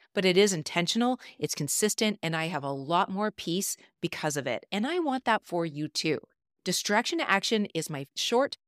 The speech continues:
fun productivity boot camp designed especially for the A D H D brain. It is loaded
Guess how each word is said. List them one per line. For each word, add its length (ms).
fun 460
productivity 680
boot 240
camp 300
designed 460
especially 680
for 240
the 220
A 100
D 160
H 160
D 160
brain. 400
It 100
is 140
loaded 600